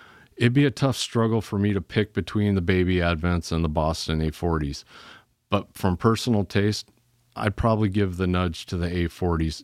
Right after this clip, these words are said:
just for my personal taste. And then lastly, the Bang and Olufsen, the S forty-fives. They're definitely a little bit more exaggerated than both of those, but not in a bad way. I think the B and O S forty-fives, those are fun to listen to,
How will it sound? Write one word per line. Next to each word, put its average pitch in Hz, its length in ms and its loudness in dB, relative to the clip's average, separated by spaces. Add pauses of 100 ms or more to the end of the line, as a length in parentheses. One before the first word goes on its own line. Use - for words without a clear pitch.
(120)
just - 240 -2
for - 240 0
my 110 220 4
personal 82 560 -4
taste. 78 500 -2 (640)
And 117 180 4
then 110 180 2
lastly, 107 520 0
the 98 100 0
Bang 101 260 2
and 101 80 0
Olufsen, 104 460 0
the 92 180 0
S 98 140 0
forty-fives. 98 840 -2 (1080)
They're 110 300 0
definitely 117 400 2
a 110 40 4
little 110 200 2
bit 104 100 0
more 101 180 2
exaggerated 92 640 0
than 82 140 -2
both 92 260 0
of 80 120 -4
those, 73 320 -4 (760)
but 104 160 0
not 113 340 2
in 120 120 2
a 107 60 2
bad 101 320 2
way. 82 420 0 (220)
I 117 100 2
think 131 220 2
the 110 100 0
B 107 200 2
and 104 120 2
O 104 140 2
S 104 120 -2
forty-fives, 95 960 0
those 113 340 0
are 87 140 -2
fun 113 480 2
to 120 100 0
listen 110 420 -2
to, 82 260 -4